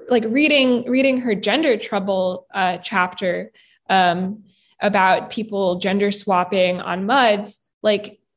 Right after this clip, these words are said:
and then sort of assuming that this becomes, like, the dominant worldview, one can then very easily imagine how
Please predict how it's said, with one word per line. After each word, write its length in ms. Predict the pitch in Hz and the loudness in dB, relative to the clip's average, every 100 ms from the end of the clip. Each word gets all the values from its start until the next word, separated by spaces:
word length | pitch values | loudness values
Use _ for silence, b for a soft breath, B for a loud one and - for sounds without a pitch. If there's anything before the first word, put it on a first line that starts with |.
| 131 - - | -12 -8 -2
and 180 | 214 226 | 2 4
then 220 | 226 220 | 2 0
sort 220 | - 254 | 2 2
of 80 | 233 | 2
assuming 560 | 214 - 240 226 226 214 | 0 -2 0 2 2 0
that 160 | - | -2
this 180 | 214 214 | -4 -4
becomes, 400 | 208 208 208 208 | -8 -4 -4 0
like, 180 | 202 202 | -2 -2
the 80 | 180 | -4
dominant 520 | 185 196 202 185 - | 0 0 -2 -4 -2
worldview, 560 | 220 240 214 190 190 185 | 0 0 0 -2 0 0
one 200 | 202 214 | -2 -2
can 280 | 220 208 | -4 -4
then 220 | - 220 226 | -2 -2 2
very 240 | 240 247 | 2 2
easily 420 | 269 349 294 190 | 0 -2 -2 0
imagine 720 | 190 180 185 196 180 180 208 - _ | 0 0 0 -2 -4 -4 -8 -12 _
how 800 | - 208 196 190 202 202 - | -4 2 4 6 4 0 -4